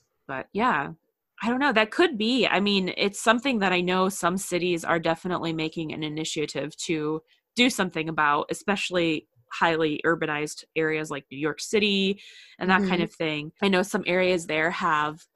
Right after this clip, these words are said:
Speaker 1: for example, trucks that will come and just get organic waste and take
Speaker 2: Mm-hmm.
Speaker 1: that away so that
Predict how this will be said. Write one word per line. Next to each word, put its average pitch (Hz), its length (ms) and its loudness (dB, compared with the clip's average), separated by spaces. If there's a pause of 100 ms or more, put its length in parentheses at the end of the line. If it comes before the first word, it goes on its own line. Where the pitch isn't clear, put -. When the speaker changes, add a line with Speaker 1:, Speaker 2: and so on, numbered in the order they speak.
Speaker 1:
for 180 120 2
example, 165 800 -2
trucks - 320 0
that - 140 -2
will 165 80 0
come 160 260 -2
and 156 120 -6
just 156 280 -4
get 156 260 -2
organic 170 560 -2
waste 254 480 0 (400)
and 262 140 -4
take 196 180 0
Speaker 2:
Mm-hmm. 196 80 -2
Speaker 1:
that 226 200 6
away 160 360 0
so 165 180 -2
that 156 260 -2